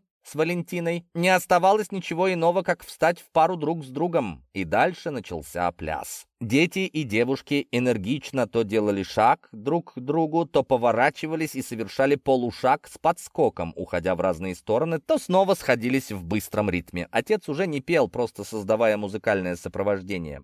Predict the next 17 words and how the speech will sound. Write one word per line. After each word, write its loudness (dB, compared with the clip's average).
И 2
если 2
младшие 2
дети 2
просто 2
весело 2
проводили 4
время, 2
то -2
вот 2
Кристина 0
с -4
Валентиной 0
будто -2
в -8
дуэли 4
сошлись. -6